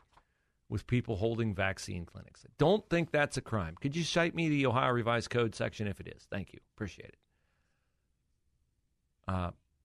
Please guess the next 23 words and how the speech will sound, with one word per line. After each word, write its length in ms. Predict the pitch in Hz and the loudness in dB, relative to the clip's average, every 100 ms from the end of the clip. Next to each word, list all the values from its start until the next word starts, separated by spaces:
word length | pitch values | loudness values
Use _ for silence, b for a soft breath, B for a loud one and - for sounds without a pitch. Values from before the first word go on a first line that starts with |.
| _ _ _ _ _ - | _ _ _ _ _ -2
Mister 200 | - 135 | -2 0
Shim 220 | 160 170 | 4 4
allows 400 | 135 135 139 135 | 6 8 8 6
to 120 | 135 | 4
A 120 | 123 123 | 4 4
B 100 | 117 | 2
C 180 | 127 | 2
six 340 | 117 135 131 - | 2 2 0 2
that 240 | 123 117 | 4 4
he 220 | 104 120 | 4 2
should 300 | 110 - 277 | 2 4 6
have 160 | 233 143 | 6 4
worded 420 | 117 123 120 123 | 4 4 4 4
his 180 | 135 127 | 4 2
post 360 | - 139 139 - | 2 2 4 2
differently. 480 | 214 156 101 82 - | 2 2 -2 -6 -6
No, 360 | 117 123 120 185 | 0 4 4 0
you 80 | 156 | -2
should 220 | 131 143 | 0 2
not 180 | 135 139 | 4 4
have 160 | 131 - | 4 2
posted 420 | 135 143 - 135 - | 0 2 0 -2 0
anything. 380 | 143 170 - | -2 -2 -4